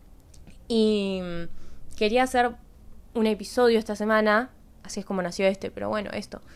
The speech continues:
Eh, y lo que decía que no comparto es esto de, eh, no lanzar cosas. Yo diría que podés lanzar algo,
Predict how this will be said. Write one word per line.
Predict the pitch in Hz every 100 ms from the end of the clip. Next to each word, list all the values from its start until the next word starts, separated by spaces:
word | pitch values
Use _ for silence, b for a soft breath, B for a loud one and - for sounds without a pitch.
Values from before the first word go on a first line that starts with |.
| b b b -
Eh, | 214 202 185 180 - - - -
y | 233
lo | 226
que | 220 226
decía | 226 - 339
que | 262
no | 247
comparto | 269 247 233 247 220 - 220 277 - - - - - - -
es | 247 254
esto | 254 - 277
de, | 254 233 262 - - -
eh, | 208 196 185 185
no | 220
lanzar | 240 233 226 202
cosas. | 196 - 202
Yo | 262
diría | 277 240 277 285
que | - - - - - - - - -
podés | 240 269 381
lanzar | 320 - - 233
algo, | 226 277 339 294 202 -